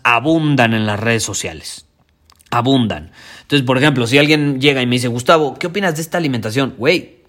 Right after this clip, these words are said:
ve con un nutriólogo, ve con un experto que te dé su punto de vista. Ve con alguien que sea extraordinario en eso, porque yo no lo soy.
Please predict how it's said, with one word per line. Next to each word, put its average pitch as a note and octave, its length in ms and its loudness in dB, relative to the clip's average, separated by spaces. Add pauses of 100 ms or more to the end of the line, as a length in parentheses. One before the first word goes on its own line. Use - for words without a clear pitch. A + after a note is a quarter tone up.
(160)
ve C3+ 220 -2
con F3 140 4
un F#3+ 100 2
nutriólogo, G3 840 2
ve E3 200 2
con G3 140 4
un G#3 80 4
experto E3+ 800 2 (180)
que A2 120 -4
te A2 140 -4
dé C3+ 280 2 (220)
su - 260 -10
punto B2 380 0
de A#2+ 100 2
vista. - 600 -2 (400)
Ve D#3 320 0
con C#3 240 2
alguien A2+ 760 -2
que B2+ 140 -2
sea D#3 180 0
extraordinario B2+ 1120 0
en C#3 100 -2
eso, C#3 420 -4
porque G#2+ 220 -8
yo B2 120 0
no C#3 100 2
lo C3+ 100 4
soy. A#2+ 420 2